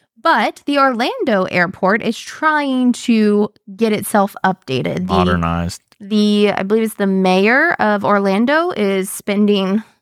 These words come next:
Speaker 1: multi-millions on an update project to the airport itself.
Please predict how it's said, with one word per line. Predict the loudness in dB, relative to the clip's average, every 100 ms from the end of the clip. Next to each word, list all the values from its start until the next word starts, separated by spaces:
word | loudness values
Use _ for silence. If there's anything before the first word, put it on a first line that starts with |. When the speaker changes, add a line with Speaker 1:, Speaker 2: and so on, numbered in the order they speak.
| _ _
Speaker 1:
multi-millions | -10 -6 -2 2 2 2 0 -2 -4 -10 -20 _ -2
on | 0 2 0
an | 0
update | -2 -2 -4 -6
project | -4 -2 -2 -4 -6
to | -6
the | -2 0
airport | 0 0 -2
itself. | 0 0 0 -4 -20